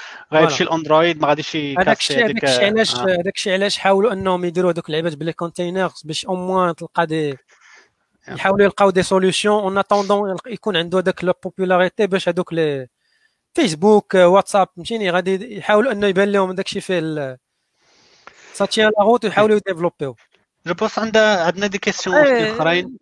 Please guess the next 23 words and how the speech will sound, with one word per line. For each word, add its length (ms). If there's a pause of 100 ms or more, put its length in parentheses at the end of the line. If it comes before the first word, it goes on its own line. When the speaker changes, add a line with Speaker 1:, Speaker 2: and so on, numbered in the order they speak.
Speaker 1:
نكمل 600
ليه. 300
هنا 200
يحبس، 320
Speaker 2:
وي. 200
Speaker 1:
هنا 140
حبس 300
لو، 320 (240)
قال 80
لك 120
فوالا 200
اون 140
فا 180
اغيتي، 340 (840)
غنحبسوا 460
لو 320
هذا، 320 (480)
وبزاف 920
ديال 80
لي 60
ديفلوبور 500
مشاو، 380
فهمتيني، 840